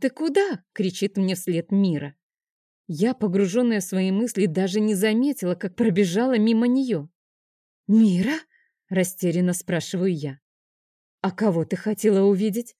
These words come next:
смеется она. «Князя?» «Точно не князя.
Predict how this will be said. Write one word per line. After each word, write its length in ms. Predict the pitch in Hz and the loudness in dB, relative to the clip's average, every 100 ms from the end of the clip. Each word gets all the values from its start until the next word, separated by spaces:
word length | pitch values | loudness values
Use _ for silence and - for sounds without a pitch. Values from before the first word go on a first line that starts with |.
| _ | _
смеется 580 | - 196 156 151 - | -2 0 0 -4 -6
она. 280 | 165 160 139 _ _ | -6 -6 -10 _ _
«Князя?» 580 | - 247 190 190 202 370 - _ _ _ | 0 2 4 0 0 -6 -8 _ _ _
«Точно 440 | 202 165 - 165 156 | -4 -4 -4 -2 -2
не 140 | 147 | -2
князя. 640 | - 165 156 143 131 156 | -4 -2 -2 -2 -6 -10